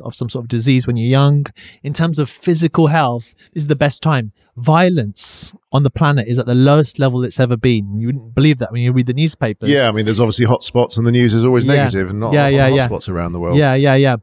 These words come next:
Speaker 1: But as a, as a whole, we're at the lowest levels of violence. However, the worst time to be born right now for mental health challenges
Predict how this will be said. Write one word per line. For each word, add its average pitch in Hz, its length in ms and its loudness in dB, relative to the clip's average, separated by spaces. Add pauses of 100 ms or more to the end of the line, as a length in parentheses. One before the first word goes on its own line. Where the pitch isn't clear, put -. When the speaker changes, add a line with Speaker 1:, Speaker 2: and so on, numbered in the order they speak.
(100)
Speaker 1:
But - 340 -2 (120)
as 147 200 -2
a, 147 160 0
as 143 140 -2
a 131 80 -2
whole, 127 420 -2
we're 127 200 -2
at 117 40 -4
the 120 60 -6
lowest 131 300 2
levels 120 260 -2
of 117 80 -2
violence. 143 600 0 (200)
However, 151 500 0 (440)
the 135 100 -4
worst 165 380 0
time 147 420 -2
to 143 120 -4
be 127 240 -2
born 127 220 -4
right 110 200 -10
now 117 160 -6
for 113 140 -10
mental 160 360 0
health 123 200 0
challenges 113 580 -2